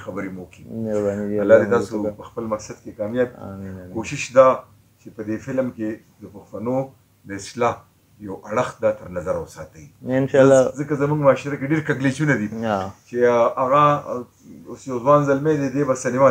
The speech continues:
Speaker 1: ته ځي.
Speaker 2: مم.
Speaker 1: یو سړی به ځي، موسیقي به اوري، سندرې به. پخوا د، د بزرګانو چې دا سما به کوله، دا خواري به یې کوله.
Speaker 2: یا، یا.
Speaker 1: په هندوستان کې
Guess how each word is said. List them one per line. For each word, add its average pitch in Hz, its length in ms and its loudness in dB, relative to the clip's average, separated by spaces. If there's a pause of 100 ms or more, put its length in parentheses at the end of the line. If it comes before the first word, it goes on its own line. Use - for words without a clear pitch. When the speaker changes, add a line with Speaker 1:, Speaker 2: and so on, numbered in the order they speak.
Speaker 1:
ته 104 120 -10
ځي. 87 140 -12
Speaker 2:
مم. 104 500 -2
Speaker 1:
یو 117 140 -6
سړی 135 240 2
به 143 140 -2
ځي، 143 80 -6 (100)
موسیقي 123 360 -10
به 139 100 -2
اوري، 131 260 0
سندرې 127 340 -4
به. 104 80 -10 (300)
پخوا 143 320 4
د، 135 40 -2 (680)
د - 20 -12 (100)
بزرګانو 123 520 4
چې 120 140 -10
دا 110 80 10 (640)
سما 127 320 6
به 123 140 4
کوله، 131 240 -2
دا 110 120 8
خواري 110 320 0
به 123 80 0
یې 104 120 -2
کوله. 110 180 -2
Speaker 2:
یا، 104 120 0 (140)
یا. 98 100 -4
Speaker 1:
په 107 60 -4
هندوستان 113 420 -2
کې 135 60 -4